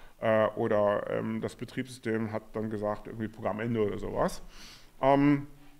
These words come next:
Stream ist quasi der Re-, der, der Wert, den Incoming zurückgibt, also der, der Return Value. Und da sieht man dann auch schon wieder, ähm, es, es kann entweder okay oder Error sein. Und genau das macht implizit Unwrap oben ebenfalls.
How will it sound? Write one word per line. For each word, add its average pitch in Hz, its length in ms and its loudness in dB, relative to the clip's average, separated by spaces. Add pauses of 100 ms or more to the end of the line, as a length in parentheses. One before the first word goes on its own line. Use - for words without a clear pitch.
(640)
Stream 160 460 -2
ist - 220 -6
quasi 131 580 2
der 120 260 2
Re-, 123 140 0 (140)
der, 110 400 0
der 110 260 -4
Wert, 135 220 0
den 127 100 0
Incoming 123 380 -4
zurückgibt, 160 500 -10
also 104 240 -6
der, 104 260 -6
der 110 220 -2
Return 160 320 0
Value. 175 420 4 (440)
Und 147 100 0
da 135 80 6
sieht 147 160 -2
man 175 100 0
dann 151 160 0
auch 139 200 2
schon 135 220 -4
wieder, 120 400 2
ähm, 117 200 0
es, 131 140 -6
es 123 200 -6
kann 170 220 0
entweder 147 420 -2
okay 165 320 0
oder 147 200 -2
Error 120 280 2
sein. 87 300 -6 (320)
Und 143 140 -4
genau 147 320 6
das 139 180 2
macht 147 240 -2
implizit 151 480 -6
Unwrap 127 380 0
oben 127 240 0
ebenfalls. 101 720 -6